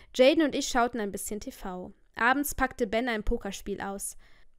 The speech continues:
Ich hatte nicht die blasseste Ahnung, wie das ging, und somit mussten wir drei bis Mitternacht Probe spielen, damit ich alles verstand. Bis wir dann im Bett waren, färbte die Sonne bereits den Horizont hell.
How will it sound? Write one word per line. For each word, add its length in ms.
Ich 180
hatte 180
nicht 220
die 80
blasseste 520
Ahnung, 300
wie 80
das 240
ging, 260
und 100
somit 320
mussten 300
wir 100
drei 260
bis 200
Mitternacht 480
Probe 260
spielen, 480
damit 220
ich 180
alles 240
verstand. 640
Bis 180
wir 100
dann 220
im 140
Bett 240
waren, 360
färbte 360
die 160
Sonne 260
bereits 420
den 140
Horizont 580
hell. 260